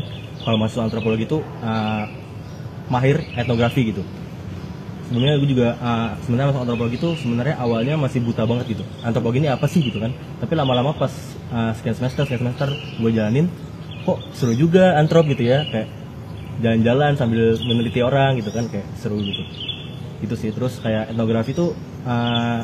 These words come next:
dari etnografi tuh kita bisa dapat banyak hal gitu. Kayak misalnya, kalau misalnya dari kuantitatif kan kayak cuma sekedar angka gitu kan. Nah, kalau dari etnografi tuh kita bisa kayak dapat lebih dari sekedar angka gitu, kayak fakta-fakta tersembunyi di balik tersebut tuh apa aja sih bisa, bisa kita gali dari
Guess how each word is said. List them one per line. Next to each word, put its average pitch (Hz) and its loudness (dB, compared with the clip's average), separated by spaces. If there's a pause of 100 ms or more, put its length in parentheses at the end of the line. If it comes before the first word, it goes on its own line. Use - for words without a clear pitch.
(380)
dari 127 4
etnografi 127 4
tuh 165 -2
kita 185 2
bisa 139 2
dapat 117 0
banyak 113 0
hal 143 6
gitu. 104 0
Kayak 110 0
misalnya, 120 2 (340)
kalau 120 2
misalnya 123 2
dari 123 4
kuantitatif 123 0
kan 165 0
kayak 131 -2
cuma 123 0
sekedar 117 0
angka 120 0
gitu 113 0
kan. 107 0 (500)
Nah, 113 2
kalau 117 2
dari 110 2
etnografi 107 -2
tuh 113 -2
kita 151 0
bisa 127 -2
kayak 107 -4 (180)
dapat 117 -2 (120)
lebih 127 4
dari 120 4
sekedar 120 2
angka 120 0
gitu, 110 -2
kayak 110 -2 (240)
fakta-fakta - -2
tersembunyi 123 2
di 135 0
balik 120 2 (480)
tersebut 123 0
tuh 143 0 (240)
apa 120 0
aja 123 2
sih 151 2
bisa, 131 2
bisa 113 -2
kita 110 -2
gali 113 2
dari 120 2